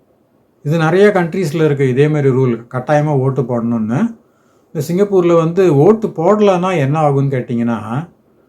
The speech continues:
உங்களுடைய பேரை வந்து நீக்கிடுவாங்க. அடுத்த தேர்தலுக்கும் நீங்க ஓட்டு போட முடியாது. அடுத்த பொது தேர்தலோ, இல்ல ஜனாதிபதி தேர்தலோ, சிங்கப்பூர்ல ஜனாதிபதிக்கும் மக்கள் ஓட்டு போட்டு தான் தேர்ந்தெடுப்பாங்க.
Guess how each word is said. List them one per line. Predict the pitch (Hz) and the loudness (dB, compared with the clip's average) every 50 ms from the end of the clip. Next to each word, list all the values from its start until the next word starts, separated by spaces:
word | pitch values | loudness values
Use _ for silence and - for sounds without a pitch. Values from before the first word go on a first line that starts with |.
| _ _ _ _ 120 | _ _ _ _ -4
உங்களுடைய | 123 156 180 185 180 175 160 160 151 139 | -2 0 2 2 2 2 2 2 0 0
பேரை | - 160 185 214 233 220 202 | 2 0 2 2 4 4 2
வந்து | 175 165 170 202 185 | 2 0 -2 -2 -2
நீக்கிடுவாங்க. | 165 170 185 - 202 170 160 139 123 113 104 101 - _ _ _ _ _ _ _ _ _ _ _ _ _ _ _ _ _ _ | -2 -2 -4 -4 -4 -2 0 0 0 -2 -4 -8 -14 _ _ _ _ _ _ _ _ _ _ _ _ _ _ _ _ _ _
அடுத்த | 123 131 151 175 - 208 180 | -6 -4 -4 -2 -2 -2 -2
தேர்தலுக்கும் | - - 156 170 180 175 180 175 175 214 | 0 -2 -2 0 0 0 0 0 0 0
நீங்க | 202 190 170 147 | -2 0 0 2
ஓட்டு | 127 135 147 147 - 139 | 2 2 2 0 -2 -2
போட | 143 135 131 | -2 -2 0
முடியாது. | 123 123 120 120 110 101 107 - - _ _ _ _ _ _ _ _ _ _ _ _ _ _ _ _ _ _ | 0 0 0 0 -2 -2 -8 -12 -16 _ _ _ _ _ _ _ _ _ _ _ _ _ _ _ _ _ _
அடுத்த | 135 135 135 - 160 135 | -4 -4 -4 -4 -4 -2
பொது | - 143 135 147 | -2 -2 0 0
தேர்தலோ, | 147 143 151 143 127 127 131 123 123 127 143 165 | -2 0 -2 -2 0 0 -2 0 0 0 0 0
இல்ல | 170 156 143 131 | 0 0 0 0
ஜனாதிபதி | 117 127 131 139 160 170 170 160 147 147 135 | 0 0 0 2 2 0 0 0 0 0 0
தேர்தலோ, | 127 - 139 131 120 110 117 120 127 151 196 202 180 - - | 0 -2 -4 -4 -2 -2 -2 0 0 0 -2 -4 -8 -8 -6
சிங்கப்பூர்ல | 151 165 180 175 170 165 160 139 | -4 -4 -2 -2 -2 -2 -2 0
ஜனாதிபதிக்கும் | 131 131 135 151 165 170 156 151 151 147 147 143 180 180 | 0 0 0 0 0 0 0 0 0 0 0 -2 -4 -2
மக்கள் | 151 131 131 - 180 170 160 | -2 -2 -2 -2 -4 -2 2
ஓட்டு | 147 143 143 139 143 | 2 2 2 0 -2
போட்டு | 131 139 127 120 127 | -4 -4 -4 -2 -2
தான் | 143 143 120 | -2 -2 0
தேர்ந்தெடுப்பாங்க. | - 139 135 135 135 123 117 113 - 120 107 110 117 151 214 220 - | 0 -2 0 0 0 -2 -4 -6 -8 -10 -8 -6 -4 -4 -4 -6 -8